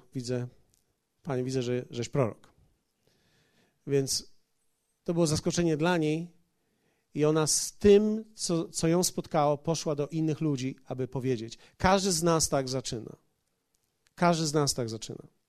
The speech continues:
Poprzez świadectwo, które wypowiadamy, a w trakcie procesu stajemy się żywym świadectwem Jego działania w naszym życiu. Czyli zaczynamy najpierw od tego, co On dla nas zrobił,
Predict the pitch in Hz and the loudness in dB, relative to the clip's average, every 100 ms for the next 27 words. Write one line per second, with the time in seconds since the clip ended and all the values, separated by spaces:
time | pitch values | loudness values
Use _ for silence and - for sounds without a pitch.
0 | _ _ _ _ _ _ _ _ _ _ | _ _ _ _ _ _ _ _ _ _
1 | _ _ _ _ _ _ _ _ 160 170 | _ _ _ _ _ _ _ _ -4 0
2 | 160 - 185 185 220 - 226 226 196 185 | 2 4 6 6 4 2 0 4 4 2
3 | 185 170 156 147 127 131 156 - _ _ | 0 2 4 2 2 -2 -6 -12 _ _
4 | - 143 - 196 214 - 233 220 202 196 | -6 -6 6 6 6 2 -2 0 2 2
5 | 175 165 147 170 170 165 151 147 143 175 | 2 0 -2 2 2 2 0 -2 2 2
6 | 165 - 147 160 - 156 147 139 135 139 | 2 0 2 2 2 0 0 2 2 2
7 | 135 127 117 113 123 110 - 110 - - | 0 -2 -4 -8 -8 -10 -12 -16 -20 -8
8 | 185 160 180 196 214 262 269 233 202 196 | -4 0 0 2 2 2 4 4 4 2
9 | 175 175 - 196 185 196 180 170 175 170 | 2 -4 0 0 2 2 2 2 2 2
10 | 143 131 156 208 147 147 | 2 0 4 4 4 -2